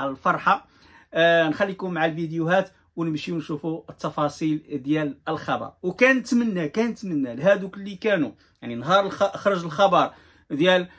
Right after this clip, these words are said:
أن شركة يعني تقدمات بدعوة يعني،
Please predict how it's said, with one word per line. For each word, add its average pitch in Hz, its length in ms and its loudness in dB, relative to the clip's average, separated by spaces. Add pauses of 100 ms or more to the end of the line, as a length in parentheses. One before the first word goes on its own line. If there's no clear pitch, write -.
(220)
أن 175 580 2
شركة 185 840 2 (240)
يعني 165 200 -2
تقدمات 170 840 0
بدعوة 160 640 0
يعني، 160 440 0